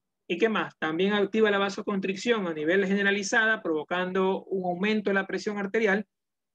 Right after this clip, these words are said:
Claro, también va a promover a que se, a que se contenga la, que se libere la aldosterona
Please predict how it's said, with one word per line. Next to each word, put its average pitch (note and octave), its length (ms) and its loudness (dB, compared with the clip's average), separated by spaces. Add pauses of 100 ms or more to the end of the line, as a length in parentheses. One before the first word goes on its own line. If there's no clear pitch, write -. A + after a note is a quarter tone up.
(140)
Claro, G#3 320 0 (240)
también F3+ 640 0
va G3+ 80 0
a G3 80 -6
promover G3+ 480 0
a F#3 100 0
que E3+ 160 2
se, E3+ 340 2 (360)
a E3+ 160 -2
que F3 260 0
se D#3+ 920 2 (140)
contenga F#3+ 540 0
la, G3+ 360 2
que G3 120 -4
se G3 120 0
libere G3 260 4
la G#3+ 100 6
aldosterona A3 640 0